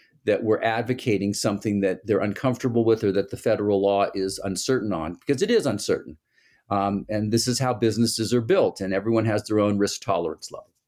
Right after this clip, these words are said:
To me, what I see happening right now in the cannabis ecosystem is that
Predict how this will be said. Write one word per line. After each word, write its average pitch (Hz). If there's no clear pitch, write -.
To -
me, 156
what 113
I 135
see 151
happening 113
right 110
now 98
in 92
the 85
cannabis 104
ecosystem -
is 98
that 90